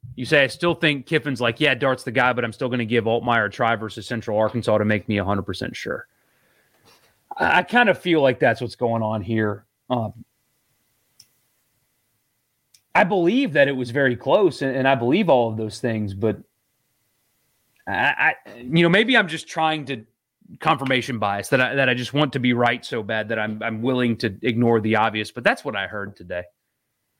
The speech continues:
Calkins, that's right. Yeah, I was, I, I was directed to his Twitter feed, and I saw that, and I thought people were, I didn't know where that, that hubris was coming from.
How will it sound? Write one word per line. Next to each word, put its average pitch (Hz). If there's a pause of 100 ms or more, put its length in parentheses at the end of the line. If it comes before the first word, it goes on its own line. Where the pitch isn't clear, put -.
(680)
Calkins, 190
that's 156
right. 123
Yeah, 147
I -
was, 131
I, 147
I 123
was 135
directed 160
to 120
his 131
Twitter 113
feed, 120
and 110
I 104
saw 113
that, 101
and -
I 113
thought 104
people 110
were, 101 (680)
I -
didn't 123
know 113
where 139
that, 120 (200)
that 117
hubris 107
was -
coming 104
from. -